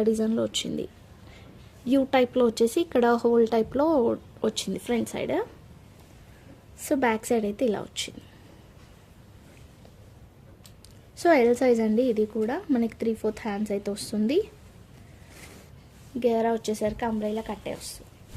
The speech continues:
So, దీనికి చున్నీ వచ్చేసరికి అయితే ఇది చున్నీ, కట్ వర్క్ దుపట్టా వచ్చింది.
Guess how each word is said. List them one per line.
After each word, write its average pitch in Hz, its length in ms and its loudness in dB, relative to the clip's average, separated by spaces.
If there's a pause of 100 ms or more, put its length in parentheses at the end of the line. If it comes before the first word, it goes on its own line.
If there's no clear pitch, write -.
(3750)
So, 311 200 -6
దీనికి 269 340 -4
చున్నీ 262 300 -2 (100)
వచ్చేసరికి 240 540 -4
అయితే 320 180 -8 (2500)
ఇది 247 160 -8 (100)
చున్నీ, 226 340 -8 (1160)
కట్ 254 240 -8
వర్క్ 277 260 -8
దుపట్టా 233 460 -10
వచ్చింది. 240 420 -4